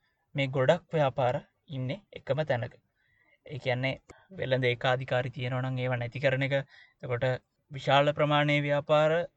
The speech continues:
ලොකු ලාභ ලබනවා නම් ඒ ලාභ සේවකයන් අතරෙත් සාධාරණව බෙදා යන්න පුළුවන් වෙන විදිහේ අවස්ථාවල් හැදීම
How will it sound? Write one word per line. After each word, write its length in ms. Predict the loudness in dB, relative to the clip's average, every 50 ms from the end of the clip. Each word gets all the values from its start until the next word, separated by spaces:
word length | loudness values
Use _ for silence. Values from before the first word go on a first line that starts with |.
| _ _ _ _ _ -10
ලොකු 240 | -8 -8 -4 0 4
ලාභ 240 | 6 6 6 6 6
ලබනවා 400 | 6 4 4 4 2 0 0 -2
නම් 160 | -4 -6 -6 -8 -12 _ _ _
ඒ 180 | -8 -6 -4 -2
ලාභ 320 | 0 2 2 2 2 0 -2 -4 -6 _ _ _ _ _ _ _ -10 -4
සේවකයන් 560 | 0 2 2 2 2 2 2 2 2 2 0
අතරෙත් 400 | -2 -2 -2 -2 -2 -2 -6 -8 -20 _ _ _ -8 -2
සාධාරණව 580 | 0 2 2 4 4 4 4 4 4 2 0 0
බෙදා 360 | 0 0 2 4 4 4 6 4
යන්න 260 | 4 2 0 -2 -4
පුළුවන් 280 | -4 -2 -2 -2 -2 -2
වෙන 100 | -4 -4
විදිහේ 380 | -4 -4 -4 -4 -4 -6 -8 -10 _ _
අවස්ථාවල් 520 | -6 -4 -4 -4 -2 0 2 4 4 4 2
හැදීම 320 | 0 -2 -2 -4 -4 -4